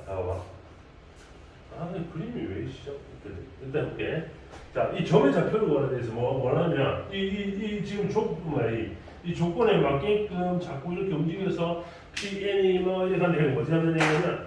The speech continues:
처음에 영이 있었어. 원점에 있었다가. 오피는 뭐야? 오피 일이래. 여기 일이래. 아, 여기 피원 있는 거 있죠. 됐어? 오케이. 그 다음에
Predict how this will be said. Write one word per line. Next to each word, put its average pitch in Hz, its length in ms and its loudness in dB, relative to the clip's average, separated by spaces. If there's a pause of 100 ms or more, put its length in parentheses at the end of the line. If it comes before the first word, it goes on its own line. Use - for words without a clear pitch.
(200)
처음에 190 240 4
영이 196 260 10
있었어. - 540 -2
원점에 160 340 4
있었다가. 117 340 -2 (1400)
오피는 - 420 2
뭐야? 139 120 2
오피 165 180 0
일이래. 151 440 4
여기 127 420 0
일이래. 113 420 -2 (140)
아, 147 60 2
여기 165 280 6
피원 160 260 4
있는 107 220 -2
거 - 240 -8
있죠. - 180 -8
됐어? - 280 -4 (140)
오케이. 143 220 -6
그 147 80 -2
다음에 147 400 2